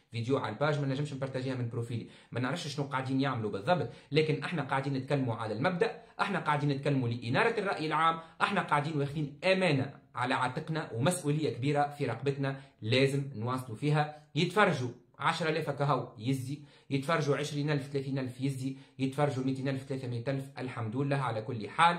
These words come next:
لكن المهم دورنا قمنا به على أكمل وجه، وهما السياسات اللي قاعدين يخدموا بها توا على مستوى الاتصال ووسائل التواصل الاجتماعي سياسات قذرة، لأنه مفضوحة ومكذوبة. إنك تجي تشوف فيديو ما زالت ما كملتش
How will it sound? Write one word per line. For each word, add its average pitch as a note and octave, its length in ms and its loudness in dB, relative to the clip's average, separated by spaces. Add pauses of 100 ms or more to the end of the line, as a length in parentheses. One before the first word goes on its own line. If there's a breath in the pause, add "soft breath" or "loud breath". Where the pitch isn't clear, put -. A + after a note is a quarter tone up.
(280 loud breath)
لكن D#3 400 4
المهم C3 480 2
دورنا C#3+ 320 4
قمنا C3+ 420 0
به C#3 300 -2
على A2+ 200 -2
أكمل C#3 400 -2
وجه، A#2+ 260 2 (300 loud breath)
وهما D#3+ 600 4
السياسات C3 600 0
اللي C3+ 120 -4
قاعدين B2+ 300 -2
يخدموا A#2 340 -4
بها A#2+ 200 -2
توا C3 240 -2
على G#2 160 -6
مستوى A2 280 -4
الاتصال A2+ 580 -4
ووسائل G2+ 320 -6
التواصل A2 340 -6
الاجتماعي C3+ 540 -4 (180 loud breath)
سياسات D3 520 0 (200)
قذرة، B2+ 480 4
لأنه B2 480 0 (200 loud breath)
مفضوحة E3 440 4
ومكذوبة. D#3 540 0 (260 loud breath)
إنك A#3+ 240 6
تجي F3+ 280 0
تشوف C4 280 2
فيديو E3+ 540 4 (200 loud breath)
ما D#3+ 100 2
زالت B3+ 240 2
ما A3+ 80 2
كملتش G3 440 0